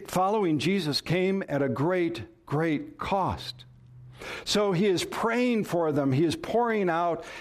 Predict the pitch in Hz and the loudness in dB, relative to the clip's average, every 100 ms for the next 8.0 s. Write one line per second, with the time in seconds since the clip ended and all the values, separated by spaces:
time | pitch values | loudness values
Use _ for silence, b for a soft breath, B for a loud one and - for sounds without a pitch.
0 | B - 185 180 - - - - 214 226 | B 0 2 2 -2 -2 0 4 4 6
1 | 196 175 - 180 160 160 147 - 165 156 | 4 0 0 0 2 2 0 -2 -2 -2
2 | - - 147 - - _ _ b b b | -4 0 0 0 -18 _ _ b b b
3 | b b b - 156 196 208 190 - - | b b b -2 2 4 2 2 -2 0
4 | 196 196 170 131 160 151 139 107 - - | 2 4 2 2 2 2 0 -2 -4 -14
5 | _ _ _ _ _ _ _ b b b | _ _ _ _ _ _ _ b b b
6 | b b b b 147 185 180 160 139 139 | b b b b 0 2 2 2 0 2
7 | 226 240 208 156 123 95 - - - | 2 4 2 0 -2 -4 -8 -12 -14